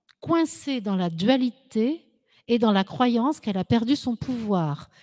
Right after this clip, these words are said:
et qui est donc en train de régler son complexe d'impuissance. Ça,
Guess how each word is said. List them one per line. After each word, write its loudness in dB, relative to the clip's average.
et 4
qui 0
est 2
donc 0
en 2
train -4
de 2
régler 0
son -2
complexe -2
d'impuissance. -2
Ça, 4